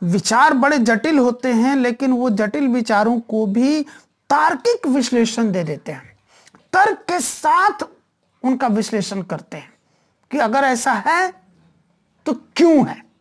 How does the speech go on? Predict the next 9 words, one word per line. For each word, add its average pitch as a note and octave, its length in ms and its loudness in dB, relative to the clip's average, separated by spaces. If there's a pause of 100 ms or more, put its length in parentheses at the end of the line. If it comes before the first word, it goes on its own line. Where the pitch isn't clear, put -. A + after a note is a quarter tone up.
(500)
और G#3+ 140 0
अगर A#3+ 200 0
ऐसा A#3 220 -2
नहीं G#3 320 0
है E4+ 280 0 (420)
तो A#3+ 60 0
क्यों B3+ 580 2 (420)
नहीं F#3 440 2
है। - 220 -8